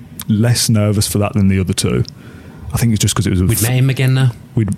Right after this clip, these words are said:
Speaker 1: uh, had we?
Speaker 2: Spent time with him. He was my manager at Villa Park, wasn't
Speaker 1: Oh,
Speaker 2: he, in
Speaker 1: yeah,
Speaker 2: the
Speaker 1: of course,
Speaker 2: game? So I'd
Speaker 1: God,
Speaker 2: met,
Speaker 1: yeah.
Speaker 2: we'd spent time with him, like, we knew. Like, sometimes you, when you meet these people, you don't know what they're gonna be like, either.
Speaker 1: Yeah,
Speaker 2: Like,
Speaker 1: yeah.
Speaker 2: I can safely say everyone I've met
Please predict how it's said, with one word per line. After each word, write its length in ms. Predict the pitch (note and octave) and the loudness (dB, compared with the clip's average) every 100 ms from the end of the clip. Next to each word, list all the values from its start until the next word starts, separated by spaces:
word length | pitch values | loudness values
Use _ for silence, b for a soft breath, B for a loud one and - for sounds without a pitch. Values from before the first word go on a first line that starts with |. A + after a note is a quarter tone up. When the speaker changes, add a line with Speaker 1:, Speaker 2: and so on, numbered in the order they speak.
| - | -2
Speaker 1:
uh, 240 | G#2+ G2 | -2 -2
had 220 | - A2 E3 | -2 -2 0
we? 100 | C4 | 0
Speaker 2:
Spent 240 | C3+ G#2+ | 0 0
time 220 | A#2+ B2 | 0 2
with 80 | C3+ | 4
him. 60 | D#3 | 2
He 20 | |
was 120 | D3+ | 2
my 60 | B2 | 2
manager 300 | B2 D#3 D3 | 2 2 2
at 60 | |
Villa 120 | A#2+ | 0
Park, 240 | G#2 B2+ C3+ | 0 -2 0
wasn't 180 | C3+ C#3+ | 2 4
Speaker 1:
Oh, 40 | |
Speaker 2:
he, 60 | B2 | 4
in 60 | |
Speaker 1:
yeah, 40 | B2 | 2
Speaker 2:
the 80 | - | 0
Speaker 1:
of 40 | |
course, 100 | B2 C#3 | 0 0
Speaker 2:
game? 40 | |
So 120 | B2 | 2
I'd 100 | A2 | 2
Speaker 1:
God, 80 | A2 | 2
Speaker 2:
met, 220 | G#2 - | 0 -2
Speaker 1:
yeah. 180 | F#2+ E2+ | -2 -2
Speaker 2:
we'd 100 | A#2 | -2
spent 280 | - B2 G#2+ | -2 -2 0
time 260 | A2+ G#2+ A2 | 0 2 2
with 80 | |
him, 100 | A#2 G#2+ | 2 2
like, 120 | F#2+ | 2
we 80 | G2 | 2
knew. 220 | G2+ G2 B B | 2 0 B B
Like, 100 | - | -2
sometimes 320 | D#3 G#3 E3 B2 | 0 2 2 2
you, 40 | |
when 80 | A#2+ | 4
you 100 | B2 | 4
meet 220 | B2+ C#3+ | 4 4
these 160 | B2+ G#2+ | 2 2
people, 200 | G#2 G#2+ | 0 0
you 40 | |
don't 140 | C3 D3 | 2 2
know 80 | |
what 80 | A#2+ | 2
they're 80 | G#2+ | 2
gonna 100 | G2+ | 0
be 120 | F#2 | 0
like, 260 | F#2+ C#3 D#3 | 0 0 2
either. 200 | A#2 A#2 | 2 2
Speaker 1:
Yeah, 40 | A2 | 2
Speaker 2:
Like, 100 | G2+ G#2 - | 2 0 -4
Speaker 1:
yeah. 260 | - - A2 | -8 -10 -6
Speaker 2:
I 80 | A#2+ - | -6 -4
can 100 | - | -2
safely 380 | - F#3 F#3+ D#3 | 0 2 2 2
say 260 | - B2 A#2 | 2 2 0
everyone 360 | A#2+ C3 B2+ | 2 2 2
I've 120 | G2+ G2 | 2 2
met 360 | A2+ G2 - | 2 0 -6